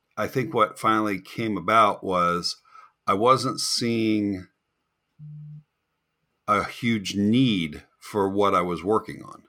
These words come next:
Um, everything was, was flowing pretty well. And I had this little side project that nobody was really asking for either.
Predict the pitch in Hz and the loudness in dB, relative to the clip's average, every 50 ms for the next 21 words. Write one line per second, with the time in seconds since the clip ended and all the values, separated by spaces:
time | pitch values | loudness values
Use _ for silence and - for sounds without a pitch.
0 | _ _ _ _ _ _ _ _ - 90 87 87 85 85 82 82 80 80 80 82 | _ _ _ _ _ _ _ _ -2 0 2 2 2 2 0 0 -2 -4 -6 -8
1 | 78 76 - _ _ _ _ _ _ _ - 110 110 110 120 - - 131 117 113 | -10 -12 -16 _ _ _ _ _ _ _ -2 0 0 2 0 0 -2 -2 -4 -2
2 | 104 104 98 - - - 110 107 98 90 - - - 113 113 110 110 104 98 95 | -2 -4 -4 -6 -8 -8 -6 -4 -4 -4 -6 -8 -2 0 2 2 2 2 -2 -4
3 | - 113 101 95 95 101 110 117 110 101 95 92 - - 98 95 98 95 - - | -2 -2 0 0 2 4 4 6 6 4 2 0 -4 -4 -2 -2 -2 -2 -2 -4
4 | 107 104 98 98 98 92 90 98 92 - - 101 101 95 92 87 - - 120 117 | -4 -2 -2 -2 -2 -4 -6 -6 -6 -6 -6 -6 -6 -6 -6 -6 -4 -2 0 0
5 | 117 117 104 - - 98 92 90 82 90 90 - - - 95 90 87 - - 101 | 0 0 -2 -4 -2 -2 -2 -2 -2 -4 -8 -8 -8 -8 -6 -6 -6 -4 -2 0
6 | 113 139 143 143 123 117 110 104 92 95 92 95 95 104 107 117 120 117 110 101 | 0 2 2 2 0 0 -2 -4 -6 -8 -8 -6 -2 -2 0 0 2 2 2 0
7 | 98 - - - 90 90 92 92 87 - - - - 71 73 76 - - - 76 | 0 -2 -6 -6 -4 -2 -2 -2 -2 -4 -8 -8 -10 -14 -14 -14 -18 -18 -16 -14
8 | 73 73 78 78 76 - - - - | -14 -12 -12 -12 -12 -14 -16 -18 -20